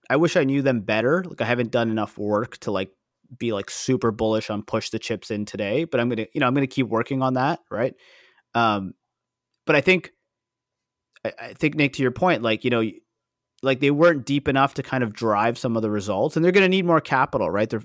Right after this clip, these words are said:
their footprint is so big. They need a lot of that capital. And you make a great point on M and A, like, choppiness in the quarter, right? And another thing that happens is as you close M and A deals,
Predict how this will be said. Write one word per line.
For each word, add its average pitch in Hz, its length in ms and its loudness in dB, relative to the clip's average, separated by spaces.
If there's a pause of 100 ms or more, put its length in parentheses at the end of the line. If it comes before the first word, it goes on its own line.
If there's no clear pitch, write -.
their 113 80 -6
footprint - 360 -4
is 110 80 -4
so 110 200 0
big. 101 440 -2
They 110 60 -8
need 107 160 -2
a 110 60 -2
lot 104 100 0
of 104 80 -2
that 92 160 -6
capital. 127 500 -4 (320)
And 139 100 -2
you 151 60 4
make 160 140 2
a 139 60 -2
great 139 260 2
point 135 180 0
on 113 120 0
M 110 160 -2
and 107 80 0
A, 101 140 0
like, 82 200 -10
choppiness 117 800 -2 (200)
in 113 100 0
the 107 80 0
quarter, 90 420 -2 (100)
right? 107 180 0
And 127 140 -2
another 175 260 4
thing 180 120 2
that 135 100 2
happens 127 300 0
is 110 60 -2
as 113 120 0
you 117 80 -4
close 135 320 0
M 120 160 2
and 117 80 0
A 110 80 0
deals, 101 540 -2